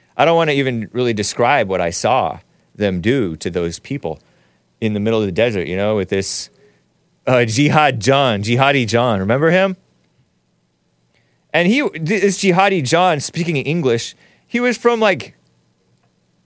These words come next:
he was, like, from U K. Not from U K, but maybe Anchor Baby in Ukra-, U K. <laughs>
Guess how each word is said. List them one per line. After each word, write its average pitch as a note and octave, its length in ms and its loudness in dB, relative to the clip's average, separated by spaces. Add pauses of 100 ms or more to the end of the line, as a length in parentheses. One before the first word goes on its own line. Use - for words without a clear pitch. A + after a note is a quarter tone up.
(560)
he G#3 100 -2
was, A#3 160 0
like, A3 200 2
from G3 440 -6
U G3+ 160 -2
K. - 460 -2 (260)
Not E3 300 -2
from C#3 300 0
U E2+ 140 -6
K, E2 280 -6
but F2+ 340 -2
maybe A2+ 240 -2
Anchor A#2+ 240 0
Baby C#3+ 220 2
in D3 60 -2
Ukra-, D#3 460 -2
U D#3+ 140 -2
K. F3+ 340 -2 (1800)
<laughs> - 120 -8